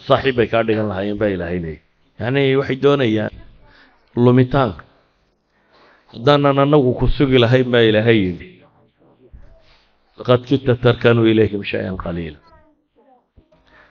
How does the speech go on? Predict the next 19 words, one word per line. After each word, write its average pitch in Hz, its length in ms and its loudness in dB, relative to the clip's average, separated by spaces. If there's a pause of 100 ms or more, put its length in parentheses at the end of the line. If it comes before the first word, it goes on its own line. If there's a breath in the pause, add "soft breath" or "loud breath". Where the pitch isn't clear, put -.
(280 soft breath)
Saa 156 320 0
awgeed, 143 320 4
haddii 147 280 2
Ilaahay 147 220 2
Nabi 156 240 0
Maxamed 123 380 -2
saa 135 180 0
ka 131 140 -4
sheegaya, 117 520 0
alayhi 113 200 0
salaatu 110 440 -4
wasalaam, 110 480 -2
dadka 123 260 -2
wixii 123 260 -2
ka 127 80 -6
sokeeyana 113 500 -2
waad 117 200 -2
garan 135 240 -2
kartaa. 95 500 -10